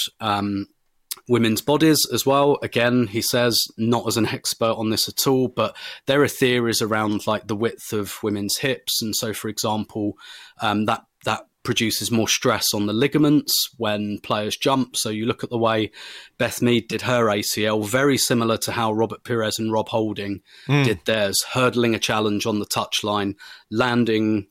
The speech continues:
Speaker 1: you know, the, I think they call it the frog jump.
Speaker 2: Mm.
Speaker 1: Uh, w-, women apparently are more likely to do that, like the, the kind of the frog jumping and landing with the,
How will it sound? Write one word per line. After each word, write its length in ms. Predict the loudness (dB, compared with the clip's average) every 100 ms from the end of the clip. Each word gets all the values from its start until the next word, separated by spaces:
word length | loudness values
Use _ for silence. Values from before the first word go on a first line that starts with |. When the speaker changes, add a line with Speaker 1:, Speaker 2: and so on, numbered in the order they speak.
| _
Speaker 1:
you 100 | -2
know, 180 | 0 0
the, 200 | -2 -2
I 60 | -2
think 240 | -2 -2
they 80 | 0
call 240 | 0 0
it 80 | 0
the 60 | -2
frog 320 | 0 0 -2
jump. 400 | -4 -4 -6 -14 -20 -4 0
Speaker 2:
Mm. 200 | 2 0 -2
Speaker 1:
Uh, 240 | 0 0
w-, 300 | -4 -10 -16 -12 2
women 260 | 4 4
apparently 560 | 2 0 2 2 4 4
are 60 | 6
more 240 | 6 6
likely 420 | 4 0 -4 -6
to 120 | -6 -2
do 240 | -2 0
that, 200 | -4 -8 _
like 240 | -10 -10 -6
the, 240 | -6 -4 -10
the 60 |
kind 200 | -10 -8
of 140 | -8 -10
the 60 | -6
frog 300 | -2 -2 -4
jumping 480 | -4 -4 -4 -4 -4
and 140 | -2
landing 400 | -2 -2 -4 -6
with 120 | -8 -8
the, 240 | -8